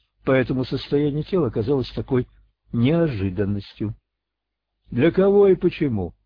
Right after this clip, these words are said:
спросил кто-то из первого ряда. Для меня, как психоника, для Терны, терапевта по специальности, и, разумеется, для нашего главного. Почему?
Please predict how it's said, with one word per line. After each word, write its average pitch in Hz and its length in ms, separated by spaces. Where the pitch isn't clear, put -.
спросил 107 500
кто-то 170 400
из - 280
первого 92 580
ряда. 87 360
Для 113 260
меня, 113 320
как - 340
психоника, 110 800
для 135 220
Терны, 104 480
терапевта 143 580
по - 100
специальности, 127 800
и, 120 120
разумеется, 104 560
для 151 160
нашего 123 320
главного. 120 580
Почему? 190 480